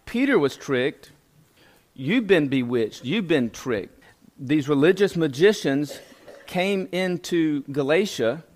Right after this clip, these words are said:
and they made grace disappear. And when they made grace disappear, y-, you were so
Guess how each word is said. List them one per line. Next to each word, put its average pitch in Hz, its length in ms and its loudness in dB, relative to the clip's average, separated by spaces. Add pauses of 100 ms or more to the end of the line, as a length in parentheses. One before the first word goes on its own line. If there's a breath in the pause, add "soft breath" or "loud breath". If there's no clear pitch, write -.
(640 soft breath)
and 147 160 0
they 147 120 4
made 160 320 4
grace 160 400 2
disappear. 139 760 -2 (1000 soft breath)
And 139 160 0
when 143 120 0
they 165 180 4
made 180 300 0
grace 165 340 0
disappear, 151 880 0 (840 loud breath)
y-, - 300 -18
you 165 280 0
were 180 160 4
so 190 760 2